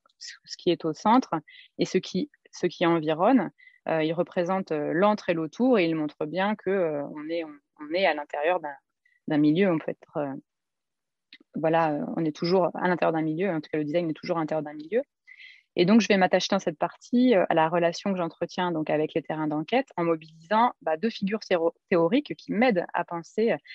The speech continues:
et qui m'aident surtout à transformer, euh, l'environnement, hein, au sens de ce qui est extérieur,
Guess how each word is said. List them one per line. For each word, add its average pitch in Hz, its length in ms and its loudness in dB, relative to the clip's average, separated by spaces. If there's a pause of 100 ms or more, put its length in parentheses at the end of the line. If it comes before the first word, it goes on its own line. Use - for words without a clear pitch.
(160)
et - 60 -2
qui - 160 -4
m'aident 196 140 2
surtout 180 240 -2
à 165 60 2
transformer, 214 840 -2
euh, - 20 -2
l'environnement, 170 720 -2
hein, 240 220 -4
au 160 60 -8
sens 180 320 -4
de 160 160 -4
ce - 120 -12
qui - 140 -8
est 147 100 -6
extérieur, 175 600 0